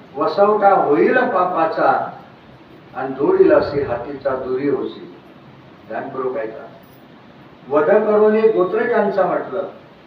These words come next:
आपल्या गोत्रजांचा वध करण्यासारखं दुसरं पाप कोणतं नाही.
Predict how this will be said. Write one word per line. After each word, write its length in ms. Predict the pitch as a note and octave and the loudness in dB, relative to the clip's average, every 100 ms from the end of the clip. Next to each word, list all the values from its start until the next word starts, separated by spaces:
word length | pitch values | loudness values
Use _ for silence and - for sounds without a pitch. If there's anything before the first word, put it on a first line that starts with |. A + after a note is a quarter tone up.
| - - - - - - | -20 -20 -20 -20 -20 -14
आपल्या 500 | - - - F3+ G3 | -6 -6 -4 0 2
गोत्रजांचा 960 | F#3 D#3+ E3 E3+ F3+ F#3 F3+ F3+ - F3+ | 2 0 -2 0 0 2 0 0 0 0
वध 300 | F3 D#3+ E3+ | 0 -2 -2
करण्यासारखं 1040 | E3+ E3 D#3+ E3+ F3+ D3+ D3+ F3 E3+ D#3 | -4 -6 -4 -4 -4 -4 -4 -4 -4 -4
दुसरं 300 | D3 E3 E3+ | -8 -6 -8
पाप 360 | E3 D3+ D#3 - | -4 -4 -4 -6
कोणतं 400 | D3+ D3+ D3+ D3+ | -6 -4 -6 -6
नाही. 480 | C#3 C#3+ D3+ - | -4 -2 -4 -6